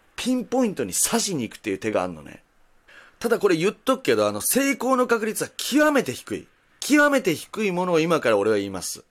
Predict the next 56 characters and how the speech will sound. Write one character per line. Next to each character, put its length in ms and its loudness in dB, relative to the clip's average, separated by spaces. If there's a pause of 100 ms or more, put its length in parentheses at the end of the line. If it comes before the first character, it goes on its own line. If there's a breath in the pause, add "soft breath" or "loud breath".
(160)
ね。 240 0 (580 soft breath)
こ 100 2
れ 100 -10
第 360 2
一 180 -2
声 140 2
で 80 0
や 100 2
っ 40 -4
て 100 -10
く 60 -4
だ 80 -6
さ 160 0
い。 80 -14 (300 loud breath)
え 520 4
ー、 40 -2
上 220 4
司 180 -4
先 320 -4
輩 220 2
隣 480 0
に 200 -4
い 40 -4
ま 160 0
す。 420 -2
で、 280 0 (200 loud breath)
な 140 0
ん 40 -4
と 80 -2
な 100 0
く 120 -4
飲 140 -2
み 100 -4
始 340 -6
ま 120 0
り 120 -2
ま 120 -2
し 120 -8
た。 160 0
お 60 0
疲 200 -4
れ 60 0
様 260 -2
で 80 -4
し 80 -8
た。 100 2
お 80 2
疲 220 -8
れ 60 -4
様 280 -4
で 140 -4
し 100 -8
た。 380 0 (400 loud breath)
で、 300 0 (260 loud breath)
ま 120 -2
あ、 280 -18